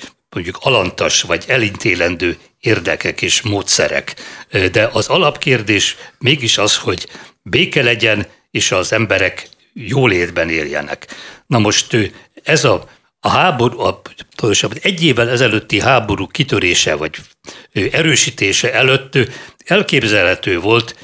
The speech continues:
egy olyan rendezés, ö, amelyben mondjuk ilyen face saving,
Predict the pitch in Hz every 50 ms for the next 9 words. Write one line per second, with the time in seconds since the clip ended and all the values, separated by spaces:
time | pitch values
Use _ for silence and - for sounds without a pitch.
0 | - - - 110 - - 139 143 117 98 87 85 85 - 101 107 110 113 101 104
1 | 98 - - 120 131 151 143 - - - - - - - - _ - 120 107 104
2 | 98 - - - _ _ - 113 110 110 101 104 101 104 104 104 98 87 - -
3 | _ _ _ _ - 113 98 98 101 - 117 104 95 98 90 - - - 151 131
4 | 120 - - - - 110 98 82 82 80 80